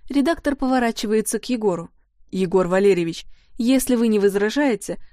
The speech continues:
то надо получить добро от Валерия Филипповича". "Если Аля согласна, я об этом позабочусь". Если Аля согласна. Если Аля согласна объявить на весь мир о том,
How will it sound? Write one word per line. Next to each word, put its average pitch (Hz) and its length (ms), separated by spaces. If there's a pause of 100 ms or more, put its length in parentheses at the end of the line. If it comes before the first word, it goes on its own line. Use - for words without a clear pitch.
(100)
то 294 100
надо 285 240
получить 277 460
добро 214 380
от 220 220
Валерия 185 420
Филипповича". 180 720 (840)
"Если 196 480
Аля 180 240
согласна, 208 580 (240)
я 285 180
об 254 100
этом 254 200
позабочусь". 202 680 (640)
Если 190 360
Аля 185 240
согласна. 196 680 (520)
Если 247 340
Аля 233 240
согласна 254 600
объявить 247 540
на 262 160
весь 254 280
мир 294 260 (220)
о 233 140
том, 294 340